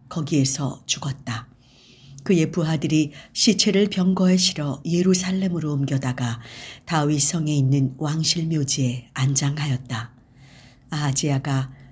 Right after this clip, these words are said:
유다 왕위에 오른 것은 아합의 아들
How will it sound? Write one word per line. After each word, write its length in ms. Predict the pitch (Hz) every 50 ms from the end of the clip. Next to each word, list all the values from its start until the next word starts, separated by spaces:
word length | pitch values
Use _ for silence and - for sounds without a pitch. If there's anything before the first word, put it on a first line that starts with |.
| - -
유다 340 | 196 190 185 185 180 180 175
왕위에 460 | 170 175 180 185 180 180 190 196 202
오른 280 | 190 175 185 185 185 180
것은 460 | 180 170 165 - - 180 180 185 185 - - - - - -
아합의 420 | - 160 165 185 180 196 196 185 -
아들 460 | 170 165 - - 147 131 127 131 -